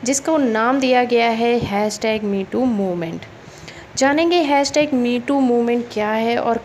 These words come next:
कहाँ से शुरू हुआ और इस पर क्यों बवाल मचा हुआ है। एक्ट्रेस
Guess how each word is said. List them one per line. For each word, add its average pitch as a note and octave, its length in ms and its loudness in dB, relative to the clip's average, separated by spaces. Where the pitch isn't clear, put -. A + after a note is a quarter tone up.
कहाँ G#3 260 -4
से B3 160 0
शुरू A#3 280 0
हुआ A3+ 300 0
और A3 260 -2
इस G#3 120 -4
पर A3 160 -2
क्यों G#3+ 200 0
बवाल F#3 320 -2
मचा F3+ 300 -6
हुआ F3 220 -4
है। F3+ 440 -10
एक्ट्रेस E4 480 0